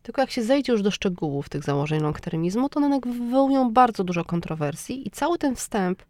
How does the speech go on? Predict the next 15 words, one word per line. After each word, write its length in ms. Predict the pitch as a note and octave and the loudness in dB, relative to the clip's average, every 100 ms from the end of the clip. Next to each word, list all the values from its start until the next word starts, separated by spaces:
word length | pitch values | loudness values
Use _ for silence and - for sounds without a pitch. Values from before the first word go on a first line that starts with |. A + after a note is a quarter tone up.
| - - - - - | -20 -20 -20 -20 -20
który 220 | - - F3+ | -10 -4 -4
jest 220 | E3+ - | -4 -8
w, 280 | D3+ D#3+ - | -6 -4 -6
w 80 | |
polskim 360 | - F3 - E3+ | -2 -4 0 -4
wydaniu, 640 | E3+ D3+ C#3+ D3+ F#3 C4 - - - | -4 -4 -4 -2 -2 -4 -6 -20 -8
pokazuje, 520 | C#4 D#4 D4 E4+ C4 | -2 0 0 2 2
że 100 | G3 | 0
tych 140 | F3+ - | -2 -2
kontrowersji 500 | G3 F#3+ G3 - F#3 | -2 0 -2 -4 0
było 100 | F#3 | 0
na 120 | F3 | 0
tyle 220 | F#3 E3+ | -2 -2
dużo, 500 | D#3 D#3 F#3 A#3+ D4 - - - - | -2 -4 0 0 0 -6 -20 -20 -10
że 160 | F#3+ | -4